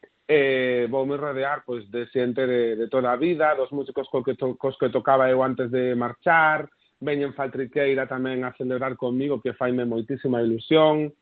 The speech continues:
E, e, bueno, a verdade é que vai ser unha data, pois eso, para min é unha celebración, porque despois de tantos anos fora e,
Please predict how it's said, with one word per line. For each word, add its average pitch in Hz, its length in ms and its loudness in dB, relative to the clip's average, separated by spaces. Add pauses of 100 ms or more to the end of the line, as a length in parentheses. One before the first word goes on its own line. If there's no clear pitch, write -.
(540)
E, 147 500 6
e, 117 880 -6
bueno, 170 240 4
a 147 80 2
verdade 180 340 2
é 175 60 -6
que 190 80 -4
vai 185 240 0
ser 190 160 -2
unha 180 160 -2
data, 185 320 0
pois 143 240 -4
eso, 135 240 -6
para 123 240 -6
min 156 240 -4
é 165 240 -6
unha 143 240 -6
celebración, 160 800 -4
porque 131 240 -4
despois 139 320 -4
de 156 80 0
tantos 151 320 -4
anos 135 320 -6
fora 165 420 8
e, 113 300 2